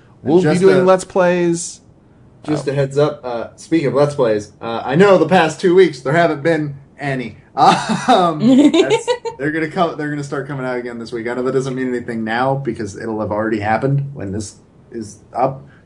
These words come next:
Speaker 2: but yeah, they're, they're coming again. And we also have one, a new series starting this week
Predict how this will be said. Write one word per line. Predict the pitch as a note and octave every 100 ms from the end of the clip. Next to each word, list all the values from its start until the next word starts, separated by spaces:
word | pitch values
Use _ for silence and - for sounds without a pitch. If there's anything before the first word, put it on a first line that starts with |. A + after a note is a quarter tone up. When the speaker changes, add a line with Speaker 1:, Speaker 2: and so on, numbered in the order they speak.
| _
Speaker 2:
but | B2 A#2+ G#2 G#2 - _ -
yeah, | A#2
they're, | B2 D3+ D3
they're | D3+ D3
coming | F#3 F3+ E3 C#3+
again. | A#2+ G#2+ F#2 F#2 - _ _ A#2+
And | B2
we | C3 B2+
also | C#3 C#3 C#3
have | C3
one, | B2 C3 C3 B2+ - B2
a | B2
new | C#3 C#3
series | C#3 C3 A#2 A2
starting | - A2+ G#2+ G#2
this | F#2 F#2+
week | G2 F#2+